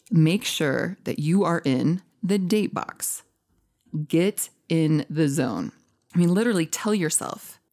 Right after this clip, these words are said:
"Relax, I'm going on a date. I'm gonna focus on her. I'm not gonna think about playing Xbox, what happened at work, or the score of the game.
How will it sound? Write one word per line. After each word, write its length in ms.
"Relax, 720
I'm 200
going 200
on 100
a 60
date. 560
I'm 160
gonna 180
focus 460
on 120
her. 520
I'm 200
not 180
gonna 140
think 240
about 400
playing 220
Xbox, 800
what 140
happened 400
at 120
work, 520
or 120
the 80
score 320
of 60
the 80
game. 300